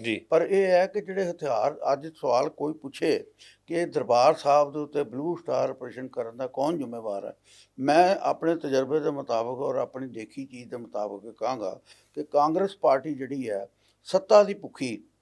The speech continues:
Speaker 2: ਸਿਰਫ ਇਹ ਅਕਾਲੀ ਦਲ ਨੂੰ ਹਰਾਉਣ ਵਾਸਤੇ, ਆਪਣੇ ਆਪ ਨੂੰ ਕਾਬਜ਼ ਕਰਨ ਵਾਸਤੇ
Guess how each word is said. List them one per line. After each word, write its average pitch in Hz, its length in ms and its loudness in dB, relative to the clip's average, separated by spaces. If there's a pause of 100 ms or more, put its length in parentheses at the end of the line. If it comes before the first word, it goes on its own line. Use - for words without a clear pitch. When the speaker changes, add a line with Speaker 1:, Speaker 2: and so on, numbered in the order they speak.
(340)
Speaker 2:
ਸਿਰਫ 196 320 2 (180)
ਇਹ 160 240 -2
ਅਕਾਲੀ 151 380 0
ਦਲ 151 200 -2
ਨੂੰ 147 200 -4
ਹਰਾਉਣ 117 240 0
ਵਾਸਤੇ, 123 460 -2 (320)
ਆਪਣੇ 160 340 0 (160)
ਆਪ 143 200 0
ਨੂੰ 147 120 -10
ਕਾਬਜ਼ 131 380 -2
ਕਰਨ 139 220 -4
ਵਾਸਤੇ 127 500 -4